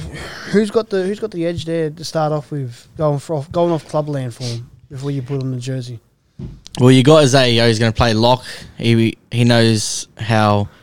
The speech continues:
Speaker 2: Luai and Cleary want the ball. So the, the forwards lay the platform,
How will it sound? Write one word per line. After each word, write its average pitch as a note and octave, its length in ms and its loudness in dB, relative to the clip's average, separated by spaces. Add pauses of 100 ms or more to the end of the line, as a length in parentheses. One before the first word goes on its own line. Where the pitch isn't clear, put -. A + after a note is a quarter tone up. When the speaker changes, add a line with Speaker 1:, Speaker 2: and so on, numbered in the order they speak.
(220)
Speaker 2:
Luai A#2+ 520 4
and G#2 120 0
Cleary A#2 300 2
want A2+ 180 0
the G#2 80 -6
ball. D3+ 340 4 (580)
So G2+ 480 2 (120)
the, A#2 220 0 (240)
the A#2 200 2
forwards C#3+ 360 6
lay B2 140 4
the A2+ 100 4
platform, C3 680 2